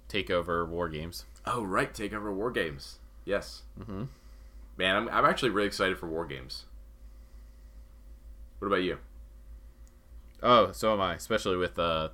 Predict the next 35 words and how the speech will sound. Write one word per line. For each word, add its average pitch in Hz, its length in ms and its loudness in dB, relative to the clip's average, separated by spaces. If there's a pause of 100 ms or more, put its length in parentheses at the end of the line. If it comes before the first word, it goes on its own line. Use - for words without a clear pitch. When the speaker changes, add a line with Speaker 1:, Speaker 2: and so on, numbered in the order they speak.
Speaker 1:
the 82 180 2
women's 82 640 -4 (260)
War 92 180 0
Games 80 300 -2
match. 76 360 -6 (560)
Speaker 2:
Yeah, 113 180 2
'cause - 120 -6
let's 120 140 -2
see, 113 100 4
at 101 80 0
this 123 140 -2
point 120 200 0
they 107 80 2
have 107 380 6
almost 147 420 2
everybody 101 360 0
announced. 78 360 -4
It's, 78 200 -10
it's - 280 -8
Rhea 113 220 2
Ripley, 123 600 2 (680)
um, 85 520 2 (380)
Mia 107 260 2
Yim, 107 500 0 (680)
Tegan 120 360 -2
Knox, 101 580 0 (180)
and 90 380 -4
Candice 101 380 -2
LeRae 87 540 0 (220)
on 87 120 -2
the 82 60 -4
babyface 76 540 -6
team, 71 240 -10
right? 82 200 -4 (1300)
Speaker 1:
Yes. 95 540 -2